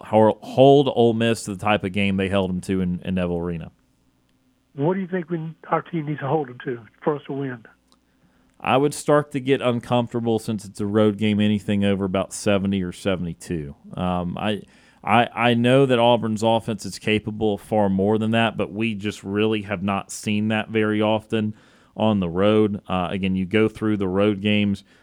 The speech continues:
Speaker 1: Obviously, the Mississippi State game's the absolute worst version of it. Alabama, you scored seventy-five, okay, but Alabama is known to be an up-and-down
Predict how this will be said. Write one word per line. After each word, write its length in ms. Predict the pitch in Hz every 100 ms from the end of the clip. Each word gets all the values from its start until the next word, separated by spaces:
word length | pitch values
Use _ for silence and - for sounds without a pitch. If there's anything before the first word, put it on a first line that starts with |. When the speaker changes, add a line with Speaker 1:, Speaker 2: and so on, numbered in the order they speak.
| _ - -
Speaker 1:
Obviously, 360 | 139 120 123
the 60 | 104
Mississippi 320 | 110 104 101
State 240 | - 110 98
game's 220 | 92 87
the 80 | 92
absolute 400 | 98 - 95 80
worst 260 | 92 85
version 280 | 107 101 95
of 120 | 92
it. 80 | 90 -
Alabama, 460 | 113 120 120 120
you 100 | 120
scored 300 | 117 139 123
seventy-five, 720 | - 127 117 113 - 120 123
okay, 260 | 131 139 135
but 120 | 117
Alabama 440 | 113 117 113 113
is 200 | 107 92
known 280 | 98 107 107
to 80 | 98
be 200 | 98 104
an 100 | 98
up-and-down 720 | 107 - 101 101 98 95